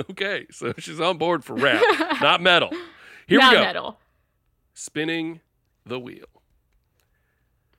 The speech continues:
Speaker 1: And of course, it landed on metal, but, uh, 'cause I didn't take the time to actually remove it. I'm just,
Speaker 2: <laughs>
Speaker 1: but here we go. Spinning one more time. Okay. All right. I'm gonna nix this one as well because it's folk. And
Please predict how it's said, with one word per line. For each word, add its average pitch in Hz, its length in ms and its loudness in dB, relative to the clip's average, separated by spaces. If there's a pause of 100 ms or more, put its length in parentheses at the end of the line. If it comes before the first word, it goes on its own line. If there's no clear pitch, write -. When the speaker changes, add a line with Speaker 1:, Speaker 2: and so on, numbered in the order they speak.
(120)
Speaker 1:
And 120 100 -4
of 123 80 -8
course, 131 680 0
it 135 120 -8
landed 120 320 -4
on 110 240 -4
metal, 110 320 0
but, 104 280 -10
uh, 113 100 -6
'cause 107 180 -12
I 104 80 -4
didn't 104 220 -10
take 110 200 -6
the 101 80 -10
time 98 300 -8
to 98 280 -6
actually 101 260 -8
remove 92 360 -10
it. 85 100 -12
I'm 87 120 -12
just, 95 200 -12 (240)
Speaker 2:
<laughs> - 240 -20
Speaker 1:
but - 120 -8
here 285 100 0
we 131 80 0
go. 339 320 -8
Spinning 160 340 -4
one 147 160 0
more 139 140 -2
time. 98 240 -10 (960)
Okay. 123 400 -6 (180)
All 131 80 2
right. 92 200 -2 (520)
I'm 156 120 -6
gonna 220 180 2
nix 175 320 -2
this 143 240 -2
one 127 160 -4
as 110 160 -4
well 101 380 -8 (380)
because 123 320 -6
it's 117 160 -10
folk. - 520 -12 (560)
And 98 340 -8